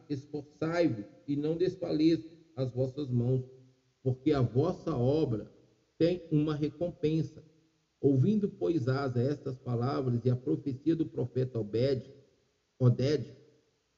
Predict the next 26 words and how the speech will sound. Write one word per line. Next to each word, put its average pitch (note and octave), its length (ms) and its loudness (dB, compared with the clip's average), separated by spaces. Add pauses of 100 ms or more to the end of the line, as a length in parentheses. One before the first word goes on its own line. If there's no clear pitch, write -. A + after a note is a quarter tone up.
(720)
cobrou F3 400 8
o F3 80 6
ânimo E3+ 480 4
e E3 240 -6 (200)
tirou F3 680 4
as C3+ 160 0
abominações D#3+ 880 -2
de C3+ 120 -12
toda F#3+ 320 -2
a F#3 40 -6
terra, D3+ 440 2
de C3 160 -2
Judá B2+ 340 0
e D3+ 40 0
de D3 100 -4
Benjamim, D#3 580 -2 (480)
como E3 240 0
também D3+ 400 0
das D#3 200 -4
cidades C3 420 -2
que - 180 -20
tomara C3+ 580 0 (320)
nas C3+ 240 4
montanhas D3+ 640 -2
de D3 100 -2
Efraim, C3+ 640 0